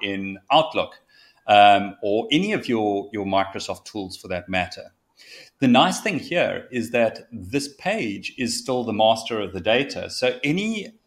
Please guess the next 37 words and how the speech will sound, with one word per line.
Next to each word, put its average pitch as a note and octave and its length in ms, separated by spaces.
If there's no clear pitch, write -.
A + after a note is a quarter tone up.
amendments B2 580
to - 140
that A2 240
page A2 680
will A#2 240
show D#3+ 380
up C#3+ 340
when A2+ 160
you G#2+ 80
look G2+ 200
at F2+ 140
this, - 440
this F#2+ 180
loop. A2+ 320
So A2+ 160
it's A#2 360
not A2 220
a F3 100
static, - 840
uh, G#2+ 160
piece A#2+ 280
of G2+ 120
information. G2 840
If A#2 240
you A#2+ 200
are D3 160
changing C3+ 760
your A#2+ 380
ca-, C3+ 260
uh, A2 300
your G#2 320
tables A2+ 640
or G2 340
assigning B2 520
things A#2 240
to - 100
people, F#2 560